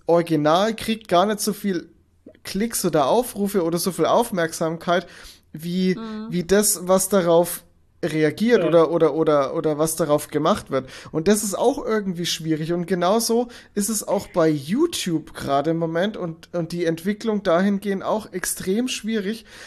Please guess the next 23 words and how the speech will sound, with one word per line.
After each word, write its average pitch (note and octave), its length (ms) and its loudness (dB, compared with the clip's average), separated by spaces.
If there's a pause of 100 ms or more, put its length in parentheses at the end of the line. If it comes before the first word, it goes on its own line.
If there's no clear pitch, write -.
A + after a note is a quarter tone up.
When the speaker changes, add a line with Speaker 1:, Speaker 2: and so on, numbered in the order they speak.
(220)
Speaker 1:
Der D3+ 180 0
Content, G#3 600 -2
auf F3 260 -2
dem F#3+ 300 0 (320)
reagiert E3 800 2
wird, D3+ 280 0 (840)
ist, - 460 0 (840)
ähm, E3 320 2
wird D3 220 0
weniger A#3+ 420 2
geklickt G#3 800 -6 (320)
oder F3+ 260 0
weniger, G3+ 640 2
kriegt F3+ 280 -8
weniger G#3 400 2
Aufmerksamkeit G3 1000 -2
wie F#3+ 180 -2
der F3+ 400 2 (240)
Content, G#3 640 0 (260)
wo F3 300 0
eine E3+ 260 0
Reaktion G#3 560 0
auf E3 320 0